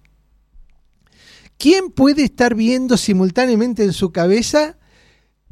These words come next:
todas las funciones que ocurren dentro de una compañía? Es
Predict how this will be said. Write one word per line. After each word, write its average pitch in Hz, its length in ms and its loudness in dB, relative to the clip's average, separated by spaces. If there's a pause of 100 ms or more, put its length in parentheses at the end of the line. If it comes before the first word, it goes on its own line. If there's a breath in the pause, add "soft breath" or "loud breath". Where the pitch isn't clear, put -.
todas 262 580 0
las 214 160 -2
funciones 208 560 -4
que - 80 -6
ocurren 170 580 0
dentro 175 280 -2
de 156 40 -4
una 156 160 -2
compañía? 135 600 -6 (960)
Es - 320 -8